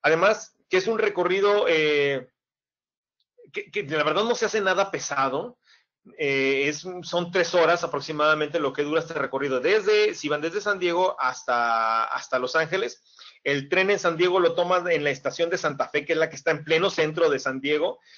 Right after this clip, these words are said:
que es justamente donde se toma el trolley y los demás, eh, sistemas de transporte. La central principal de transportes en el centro de San Diego, desde ahí lo toman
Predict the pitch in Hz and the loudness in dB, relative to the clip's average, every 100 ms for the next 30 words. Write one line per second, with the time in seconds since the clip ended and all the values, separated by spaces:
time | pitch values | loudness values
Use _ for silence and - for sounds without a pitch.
0 | _ _ 151 151 143 165 165 175 165 165 | _ _ 0 0 0 -6 -4 -2 0 0
1 | 156 139 - 156 156 151 151 147 151 156 | 0 -2 -6 -2 -2 -2 0 2 2 2
2 | 147 151 135 131 131 139 156 165 165 151 | 0 0 -2 -2 -2 2 2 2 0 2
3 | 143 131 123 120 123 - 160 160 151 147 | 2 2 0 -2 -6 -8 -4 -2 -2 -4
4 | 135 143 143 175 151 127 135 175 196 165 | -4 -4 -4 -2 -4 -4 2 4 4 0
5 | 139 - 165 165 131 - 135 147 135 127 | -4 -2 -2 -4 -4 -4 -4 -4 -6 -6
6 | 147 147 165 143 139 156 170 127 127 147 | -6 -2 -2 -2 -4 0 0 2 0 0
7 | 170 165 208 | 0 0 0